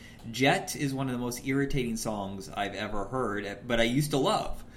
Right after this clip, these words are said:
But when you actually sit down and think about the structure of it, he does have a pattern of repetition, but Coming Up's a little bit different. He also changes the sound, where that one is a little funky as well.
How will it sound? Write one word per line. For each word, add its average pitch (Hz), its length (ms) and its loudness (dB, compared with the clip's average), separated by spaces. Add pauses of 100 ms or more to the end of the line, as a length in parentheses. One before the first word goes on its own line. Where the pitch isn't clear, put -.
(280)
But 127 80 2
when 139 140 6
you 147 80 6
actually 147 220 2
sit 147 200 0
down 139 220 4
and 127 120 -4
think 139 180 0
about 120 180 0
the 101 60 -8
structure - 480 -4
of 101 160 0
it, 101 180 -6 (460)
he 139 140 2
does 135 480 2
have 110 580 0
a 117 140 -2
pattern 110 580 -2
of 98 220 -6
repetition, 123 800 -4 (320)
but 147 120 2
Coming 220 320 0
Up's 214 180 -2
a 165 40 0
little 156 240 2
bit 151 140 0
different. 143 360 0
He 147 60 4
also 165 240 2
changes 139 420 0
the 120 60 -6
sound, 151 340 2
where 117 120 0
that 180 240 2
one 123 160 2
is 110 280 0
a 117 60 -2
little 107 220 -2
funky 110 420 -4
as 101 100 -6
well. 139 380 -4